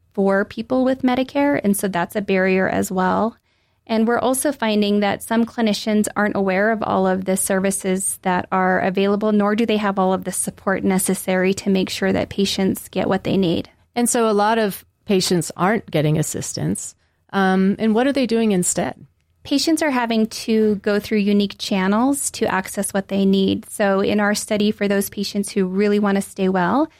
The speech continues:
Speaker 1: they, some of them are engaging in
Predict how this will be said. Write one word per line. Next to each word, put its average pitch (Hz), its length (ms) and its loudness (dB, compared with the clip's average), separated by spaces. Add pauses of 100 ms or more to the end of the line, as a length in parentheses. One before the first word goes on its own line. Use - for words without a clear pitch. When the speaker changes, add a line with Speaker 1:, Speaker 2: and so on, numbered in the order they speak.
(360)
Speaker 1:
they, 196 500 0
some 214 240 0
of 208 80 -4
them 214 160 2
are 190 100 2
engaging 196 600 0
in 180 420 0